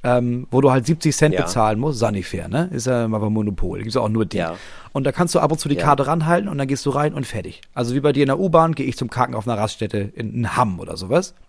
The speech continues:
Speaker 1: Und dann gibt
Speaker 2: Genau.
Speaker 1: es welche, da geht das dann nicht. Da brauchst du dann so eine Geldkarte, da muss ich dann zur Bank gehen und die Karte aufladen.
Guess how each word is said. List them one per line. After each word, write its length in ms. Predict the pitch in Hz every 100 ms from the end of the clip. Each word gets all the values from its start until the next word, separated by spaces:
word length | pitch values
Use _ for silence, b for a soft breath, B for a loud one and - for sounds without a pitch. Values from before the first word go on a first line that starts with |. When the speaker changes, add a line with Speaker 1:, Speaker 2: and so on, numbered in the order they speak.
| - - - B B B B B B B
Speaker 1:
Und 140 | 151
dann 240 | 156 330 254
gibt 200 | 147 117
Speaker 2:
Genau. 120 | 95
Speaker 1:
es 60 | 110
welche, 280 | 117 151 -
da 100 | -
geht 180 | 151 254
das 160 | 160 -
dann 180 | 110 92
nicht. 220 | 95 -
Da 60 |
brauchst 240 | 101 175 165
du 60 |
dann 140 | 156 156
so 100 | 143
eine 160 | 139
Geldkarte, 800 | 127 147 180 190 - 95 90 90
da 100 | 95
muss 160 | 101 143
ich 60 | 139
dann 100 | 127
zur 160 | 127
Bank 400 | 107 135 175 202
gehen 240 | - 104 120
und 160 | 110
die 60 | 107
Karte 500 | - 135 180 151 110
aufladen. 440 | 101 101 98 98